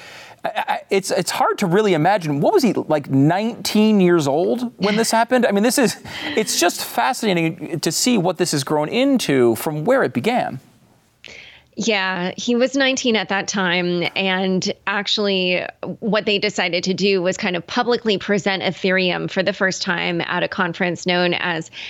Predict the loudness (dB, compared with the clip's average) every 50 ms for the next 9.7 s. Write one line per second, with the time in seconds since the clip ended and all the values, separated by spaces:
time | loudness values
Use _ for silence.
0 | -10 -2 0 2 2 2 2 2 2 0 0 2 0 0 2 2 0 0 0 -2
1 | -2 0 0 -2 -2 0 -2 -2 -2 0 0 0 2 2 2 2 0 0 0 0
2 | 0 2 2 0 -2 -2 -8 -14 -12 -14 -14 _ -8 -4 -2 -2 0 0 0 0
3 | 0 0 -2 -4 -4 -2 -4 -2 -2 -2 -2 -2 -4 -4 -4 -4 -4 -2 -2 -2
4 | -2 -2 -2 -2 -2 -2 -2 -6 -4 0 0 2 2 2 2 0 0 -2 -2 -2
5 | 0 0 0 0 0 0 -2 0 -2 -4 -2 -2 -2 0 0 0 2 0 0 0
6 | 0 -2 0 -2 -2 -2 0 0 0 0 -2 -2 -2 0 0 2 0 0 -2 -2
7 | -4 -2 0 0 2 0 0 -2 -4 -4 -2 0 0 2 2 0 0 -2 0 0
8 | -2 -2 0 -2 -4 -4 0 -2 -4 -2 -2 -4 -6 -4 -2 0 0 0 0 -2
9 | -2 -2 0 0 0 0 0 0 0 0 -2 -2 -4